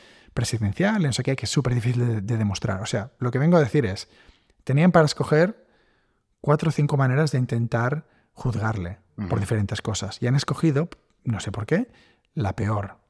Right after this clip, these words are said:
Speaker 1: O sea, la que menos probabilidades tiene de éxito, ¿vale?
Speaker 2: Ya.
Speaker 1: Y eso am, hay gente que dice que es toda una estrategia de los demócratas para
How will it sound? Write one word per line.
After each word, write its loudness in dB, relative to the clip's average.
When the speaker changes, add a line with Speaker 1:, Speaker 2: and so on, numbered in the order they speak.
Speaker 1:
O -6
sea, -2
la -2
que -4
menos 4
probabilidades 4
tiene 4
de 2
éxito, -6
¿vale? -4
Speaker 2:
Ya. -14
Speaker 1:
Y 4
eso 2
am, 0
hay -2
gente 2
que 2
dice -2
que 0
es -2
toda 2
una 4
estrategia -2
de -2
los 0
demócratas -2
para 2